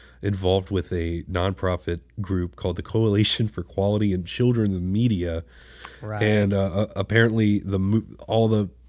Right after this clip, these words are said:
Speaker 1: the film or all the money that was gonna go from the D V D sales, like, a big portion of that was gonna go to this nonprofit group, but it turned out that none of the money did.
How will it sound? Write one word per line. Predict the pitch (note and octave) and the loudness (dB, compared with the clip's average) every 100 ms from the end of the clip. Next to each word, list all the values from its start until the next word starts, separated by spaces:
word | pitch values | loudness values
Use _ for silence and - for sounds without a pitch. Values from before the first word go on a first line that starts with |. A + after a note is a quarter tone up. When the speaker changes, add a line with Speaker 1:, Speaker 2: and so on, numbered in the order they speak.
| - | -14
Speaker 1:
the | G2+ F#2+ F2 | -6 -6 -6
film | - - G#2+ G2+ G#2 G#2+ G#2+ - - - - - - | -8 0 2 2 2 -2 -6 -12 -20 -20 -20 -12 -2
or | F2 F2+ | -2 2
all | A2+ | 2
the | G2 | 2
money | F2+ G2 G#2 G#2+ - - - - - | 2 2 2 0 -6 -18 -20 -20 -10
that | F2+ | -8
was | F2+ | -6
gonna | E2+ | -6
go | E2+ F2 | -4 -4
from | - F2 | -4 -8
the | D#2+ | -6
D | E2+ F2+ | -4 -4
V | F2 | -2
D | C3+ C3 | -2 -2
sales, | - F2+ F2+ F2 | -2 -2 -2 -4
like, | F2 F2 | -6 -8
a | |
big | E2+ G#2+ F#2+ | -4 -6 -4
portion | G#2 G2+ F#2 | -4 -4 -4
of | E2+ | -8
that | E2 | -8
was | F2+ | -10
gonna | E2+ | -8
go | F2 G2 G#2 | -4 0 0
to | - F2+ | 0 -6
this | E2+ D#2 - - - - - - | -6 -6 -10 -12 -20 -20 -14 -4
nonprofit | E2+ E2+ G2 F2+ F2 | -4 -2 -2 -4 -4
group, | F2+ E2 - | -4 -6 -6
but | F2+ | -8
it | F2+ | -6
turned | G2 F2+ | -6 -4
out | E2+ E2+ | -4 -4
that | E2+ D#2+ - - - - - | -6 -8 -12 -20 -20 -20 -10
none | F2+ F#2+ A2 C#3+ | -4 0 4 4
of | G2 | 4
the | D#2+ | 0
money | E2+ E2 | -4 -4
did. | D#2+ E2+ G#2+ | -6 -6 -8